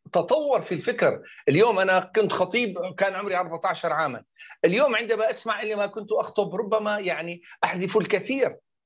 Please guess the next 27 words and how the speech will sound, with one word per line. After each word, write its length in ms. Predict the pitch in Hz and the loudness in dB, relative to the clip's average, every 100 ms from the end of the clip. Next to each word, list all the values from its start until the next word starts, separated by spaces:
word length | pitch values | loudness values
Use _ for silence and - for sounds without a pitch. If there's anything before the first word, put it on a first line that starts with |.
| _ _ - - | _ _ -16 0
لكن 380 | 180 262 311 285 | 2 2 0 0
ال-، 140 | 240 | 0
ال-، 180 | 208 180 | -2 -2
ال-، 120 | 196 | 0
الإعلام 640 | 208 190 180 165 208 233 | -2 -2 -4 -4 -2 -2
لا 100 | 220 | -2
يرحم. 420 | 202 143 - - - _ _ _ - | -2 -4 -8 -16 -18 _ _ _ -4
الإعلام 460 | 160 156 196 196 | -2 0 -2 -2
يدون 400 | 151 143 196 151 | -2 0 0 0
لك، 180 | 143 139 | -2 -2
أنت 220 | 190 160 170 | -4 -4 -2
قلت 340 | - 185 - | -2 -2 -4
الكلمة 640 | 151 - 170 170 185 220 - _ _ | -6 -4 -4 -4 -4 -6 -12 _ _
ويلصقها 1120 | 143 185 196 208 - 277 240 202 196 202 214 - _ | 0 0 -2 -6 -8 -8 -2 0 2 2 0 -6 _
يلي 300 | 156 185 190 | 0 2 2
من 300 | 196 208 196 | 0 -2 0
ألفين 460 | 190 175 226 240 226 | -2 0 -4 -4 -6
بيقول 180 | 196 190 | -6 -4
لك 200 | 175 190 | -2 -4
هلا 320 | 170 160 175 | -4 -4 -6
ألفين 280 | 160 208 208 | -2 2 2
واثنين 320 | 190 - 196 | -2 -8 -8
وعشرين 500 | 175 156 196 220 208 - | -8 -8 -4 -4 -4 -12
شوف 220 | - 233 185 | -2 0 0
كيف 280 | 214 196 | -2 -2
ناقضت 440 | 185 175 180 156 151 | 0 -2 -2 -6 -2
حالك، 320 | 147 117 101 | -2 -2 -6